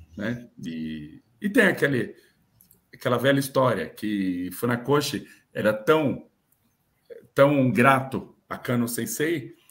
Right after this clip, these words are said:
que depois de que ele se, se firmou em Tóquio, é, ele tinha o hábito de correr pelas ruas com seus karatecas, né? E quando ele passava em frente ao Kodokan, ele fazia todos pararem e fazer uma reverência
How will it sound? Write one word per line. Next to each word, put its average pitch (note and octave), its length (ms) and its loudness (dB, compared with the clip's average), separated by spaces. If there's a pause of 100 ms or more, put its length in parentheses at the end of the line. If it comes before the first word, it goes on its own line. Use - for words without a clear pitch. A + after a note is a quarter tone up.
(160)
que A#2 140 -4
depois C3+ 440 0
de G#2+ 220 -10 (580)
que - 100 -6
ele G2 120 -2
se, G2 720 -8
se - 180 -10
firmou G#2+ 380 -4
em G2+ 120 -6
Tóquio, D3 520 -4 (480)
é, D#2+ 640 -8
ele F#2+ 160 -6
tinha A#2+ 180 -2
o A2 80 2
hábito A#2 340 0
de G2 100 -10
correr A#2 300 -4
pelas A2+ 280 -4
ruas C3 360 -4
com - 80 -18
seus F#2+ 520 -6 (1120)
karatecas, A2+ 680 0
né? C3 280 -4 (300)
E F2 600 -4
quando A2 180 -2
ele A#2 120 0
passava A2 420 -2
em G#2+ 40 -6
frente G2+ 320 -8
ao - 60 -16
Kodokan, G#2 360 -6
ele C3 120 -2
fazia G#2 520 -4 (280)
todos C3 240 0
pararem A2+ 460 2
e A#2+ 40 -4
fazer A2 260 -6
uma G#2+ 340 -6 (340)
reverência G2+ 680 -2